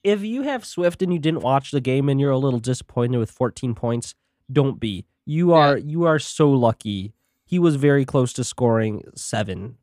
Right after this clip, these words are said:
Speaker 1: points. Um, they did a tush push at the end and a little fake end around to Swift, and he scored right there.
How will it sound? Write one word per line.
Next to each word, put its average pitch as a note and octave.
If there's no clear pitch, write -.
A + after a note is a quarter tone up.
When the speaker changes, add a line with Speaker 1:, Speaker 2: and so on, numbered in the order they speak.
Speaker 1:
points. -
Um, G#2
they A#2+
did A2
a G#2
tush -
push A#2
at G#2
the G#2+
end G#2
and G2
a G2
little F#2+
fake G#2+
end G2+
around F#2+
to -
Swift, -
and F#2+
he F2+
scored G#2+
right G2
there. G2+